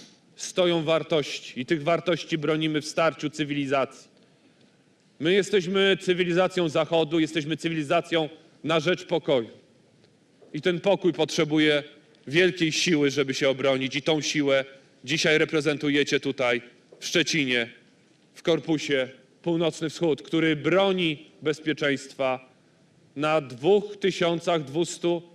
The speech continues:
kilometrach granicy z Rosją, z Białorusią, z państwami, które cały czas w wrogi sposób patrzą w stronę Zachodu.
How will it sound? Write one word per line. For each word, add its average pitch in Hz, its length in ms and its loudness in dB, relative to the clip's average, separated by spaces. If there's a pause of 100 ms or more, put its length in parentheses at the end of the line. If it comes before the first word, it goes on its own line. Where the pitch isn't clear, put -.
(180)
kilometrach 165 800 0
granicy 156 800 0 (580)
z 135 120 -8
Rosją, 170 520 2
z 135 100 -6
Białorusią, 156 800 0 (480)
z - 100 -18
państwami, 170 580 0
które 156 420 0 (300)
cały 170 280 2
czas 160 500 -2 (160)
w 131 60 -10
wrogi 180 420 2
sposób 127 540 -4 (560)
patrzą 165 400 0
w - 40 -14
stronę 143 320 -2
Zachodu. 123 420 -2